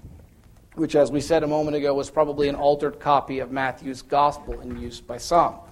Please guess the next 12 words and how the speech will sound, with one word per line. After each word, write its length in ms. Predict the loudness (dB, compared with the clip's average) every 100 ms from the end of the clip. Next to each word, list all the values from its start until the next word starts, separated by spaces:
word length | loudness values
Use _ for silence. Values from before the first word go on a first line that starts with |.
| -20 -20 -20 -20 -6
And 120 | -4 0
so 100 | -2
you 180 | -2
can 180 | -4 -4
see 280 | -4 -2 2
there 260 | 6 6 6
already 640 | 2 4 4 4 0 -2 -4
in 320 | 0 2 0
the 140 | -4 4
early 260 | 6 6
third 260 | 4 0 0
century, 640 | 0 0 0 -4 -6 -6